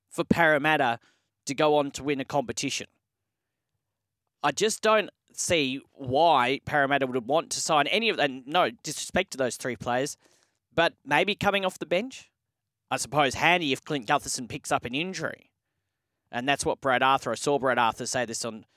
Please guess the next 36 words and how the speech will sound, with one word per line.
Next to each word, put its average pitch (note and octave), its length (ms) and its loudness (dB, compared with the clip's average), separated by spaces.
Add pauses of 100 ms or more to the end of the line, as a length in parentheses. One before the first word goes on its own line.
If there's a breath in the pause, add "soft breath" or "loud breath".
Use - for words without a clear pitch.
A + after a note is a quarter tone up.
(160)
uh, A2+ 100 -2
the A2+ 80 -10
news B2 280 -6
last G#2 300 -4
night, C3+ 300 -2
that G#2+ 120 -8
obviously A2+ 320 -6
if - 80 -16
Gutherson's A2+ 480 -6
injured, A2+ 380 -8 (200)
it'd G2 120 -20
be A2+ 80 -10
good A#2 220 -6
to A2 80 -4
have A#2 260 -2 (480)
a - 80 -6
deputy A2+ 440 -4
fullback, E3 440 0 (720)
a - 80 -10
backup B2+ 400 0
fullback. D#3 460 -4 (680)
But E3 220 0
let's F#3+ 200 0
say E3+ 140 2
Gutherson C#3+ 440 -2
is - 160 -8
fit D3+ 140 -4
and A#2 120 -8
healthy. D#3+ 460 -6 (800)
Any F#3 240 -2
of G3 80 -2
those F#3+ 220 2
three F#3+ 260 0
players, F3+ 680 0 (220)
Jayden D#3 340 0
Campbell, D#3+ 500 -2